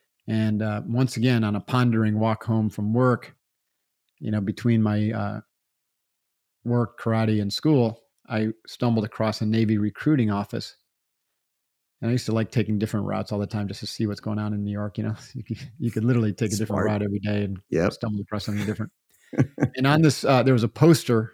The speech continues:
Speaker 1: facing out toward the street, and it said, "Be someone special," across the top. And it had, I didn't know at the time, but Navy seals doing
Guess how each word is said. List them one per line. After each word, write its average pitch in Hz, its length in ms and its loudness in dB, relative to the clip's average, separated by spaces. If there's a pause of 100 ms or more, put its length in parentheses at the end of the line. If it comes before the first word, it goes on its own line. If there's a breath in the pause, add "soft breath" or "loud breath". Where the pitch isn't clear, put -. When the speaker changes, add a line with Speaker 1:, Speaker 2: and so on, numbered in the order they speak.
Speaker 1:
facing 123 480 2
out 113 240 2
toward 117 160 2
the 107 40 2
street, 113 460 0 (380)
and 110 120 0
it 110 60 0
said, 104 300 -2
"Be 135 100 6
someone 123 320 0
special," 110 540 -4 (760)
across 110 240 -4
the 110 60 -4
top. 104 340 -6
And 107 80 -6
it 107 40 -4
had, 107 320 -2 (880)
I 120 80 0
didn't 110 160 0
know 110 120 2
at 95 80 -2
the 92 60 -10
time, 101 260 -4
but - 120 -10
Navy 110 240 0
seals 104 320 -4
doing 101 360 -4